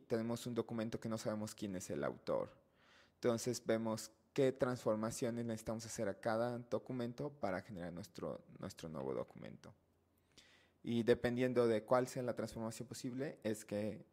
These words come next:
eh, vamos a, a asignar a nuestro, vamos a decir cuál es la, el, la relación con nuestros originales.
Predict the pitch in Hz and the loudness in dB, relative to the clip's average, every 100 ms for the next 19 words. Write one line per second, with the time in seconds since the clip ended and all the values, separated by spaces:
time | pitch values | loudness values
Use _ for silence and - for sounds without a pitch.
0 | - 107 65 - 107 107 - 78 92 107 | -10 -8 -8 -4 -4 -4 -6 -8 -8 -10
1 | 113 _ - 92 - 107 101 95 92 90 | -14 _ -8 -6 -6 -8 -4 -2 -2 -4
2 | 80 - - 85 73 69 - _ _ _ | -8 -12 -14 -12 -10 -12 -16 _ _ _
3 | _ _ _ _ _ - 131 135 120 139 | _ _ _ _ _ -4 0 2 4 2
4 | 123 135 127 127 127 95 95 98 - - | 2 2 2 0 -2 -4 -4 -6 -12 -16
5 | - 104 110 110 110 110 113 110 107 110 | -10 -8 -6 -8 -8 -8 2 4 6 6
6 | 107 - 135 123 110 117 - - 113 104 | 4 4 4 4 2 -4 -14 -4 -2 0
7 | 101 - 85 90 85 85 73 62 - - | -4 -6 -6 -6 -6 -6 -6 -6 -8 -16